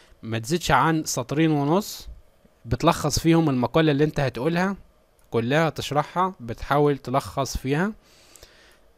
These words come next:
ما تزيدش عن سطرين ونص. وبعد كده بتيجي هنا بعد ما تخلصهم بتضغط نقطة هنا على آخر السطرين ونص،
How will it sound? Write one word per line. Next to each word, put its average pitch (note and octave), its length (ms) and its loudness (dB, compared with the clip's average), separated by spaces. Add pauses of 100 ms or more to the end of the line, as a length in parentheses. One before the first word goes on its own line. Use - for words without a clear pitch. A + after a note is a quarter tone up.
(100)
ما B2+ 140 0
تزيدش C#3+ 320 -2
عن D3+ 180 2
سطرين D3 360 -2
ونص. D#3 360 0
وبعد D3+ 240 0
كده D#3 240 -2
بتيجي C#3 420 -4
هنا F#3 240 -2 (180)
بعد C3+ 180 0
ما C3 100 -2
تخلصهم D3+ 580 0
بتضغط D3+ 720 2
نقطة D#3 540 0 (320)
هنا D3+ 300 0 (280)
على A2+ 260 0
آخر D3+ 300 -2
السطرين C3+ 540 -2
ونص، B2 520 -2